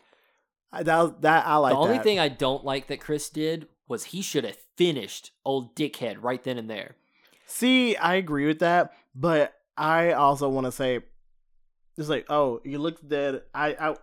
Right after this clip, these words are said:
Speaker 1: the double, t-, you should have done the double tap method.
Speaker 2: But
Speaker 1: I
Speaker 2: he did,
Speaker 1: agree.
Speaker 2: see, the bad thing is, is he did the double tap method, but
Speaker 1: And
Speaker 2: no,
Speaker 1: double
Speaker 2: I,
Speaker 1: tap method didn't work.
Speaker 2: that dude's a racist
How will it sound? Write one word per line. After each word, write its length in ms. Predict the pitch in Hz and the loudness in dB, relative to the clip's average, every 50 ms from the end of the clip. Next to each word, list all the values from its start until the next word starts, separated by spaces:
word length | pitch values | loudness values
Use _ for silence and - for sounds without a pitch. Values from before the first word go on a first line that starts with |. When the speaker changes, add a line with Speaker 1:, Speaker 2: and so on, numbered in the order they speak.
| _ - | _ -12
Speaker 1:
the 160 | 165 151 175 | -6 -6 0
double, 300 | 160 190 196 185 196 208 | 4 4 4 4 4 -2
t-, 160 | 202 - - 180 | -4 -4 -8 -8
you 40 | |
should 160 | 175 - 202 190 | -6 -4 -2 -2
have 120 | 208 160 | 0 2
done 180 | 190 180 190 196 | 2 2 2 2
the 60 | 190 | 0
double 260 | 160 160 165 139 170 | 2 2 0 0 0
tap 220 | - - 196 160 185 | -4 -4 -4 -2 -2
method. 440 | 185 180 185 185 - 196 190 180 - | -2 -2 -4 -2 -2 -4 -4 -4 -4
Speaker 2:
But 120 | 165 156 | -2 0
Speaker 1:
I 100 | 151 147 | 0 0
Speaker 2:
he 60 | 143 | 0
did, 100 | 135 - - | 0 0 0
Speaker 1:
agree. 320 | 147 160 175 190 196 214 | 2 2 0 0 0 -2
Speaker 2:
see, 180 | 226 - 160 156 | -2 -2 -2 -2
the 120 | 156 147 | -2 0
bad 240 | 135 147 165 - - | 2 2 2 2 2
thing 140 | 233 196 170 | -2 -2 0
is, 180 | 175 165 135 | -2 -2 -4
is 120 | 120 - 156 | -6 -6 -6
he 120 | 147 151 | -8 -8
did 220 | 135 117 135 135 | -2 -2 -2 -2
the 80 | 143 165 | -2 -2
double 280 | 151 175 175 170 185 170 | -2 -2 -2 -2 -4 -4
tap 240 | - 196 190 175 | -2 -2 -2 -2
method, 420 | 175 196 196 190 - 214 208 - - | -2 -4 -6 -4 -2 -2 -2 -2 -4
but 100 | 147 - | -10 -8
Speaker 1:
And 180 | 139 139 131 120 | -8 -8 -6 -4
Speaker 2:
no, 120 | 139 139 | 0 0
Speaker 1:
double 240 | 139 143 147 165 - | 2 2 0 -2 -6
Speaker 2:
I, 40 | 131 | 0
Speaker 1:
tap 200 | 170 170 151 160 | 2 2 2 4
method 300 | 156 156 - 160 147 135 | 2 0 0 -2 -4 -2
didn't 180 | 143 151 139 139 | -2 -2 -2 -2
work. 80 | 135 | 2
Speaker 2:
that 240 | 165 170 196 233 220 | 4 6 6 4 2
dude's 320 | - 233 214 196 180 147 135 | 0 -2 -2 -2 -4 -2 -4
a 120 | 131 113 | -4 -4
racist 680 | 104 104 127 131 139 147 143 - - 151 135 - - | -4 -4 -4 -2 -2 -4 -6 -6 -8 -8 -8 -8 -14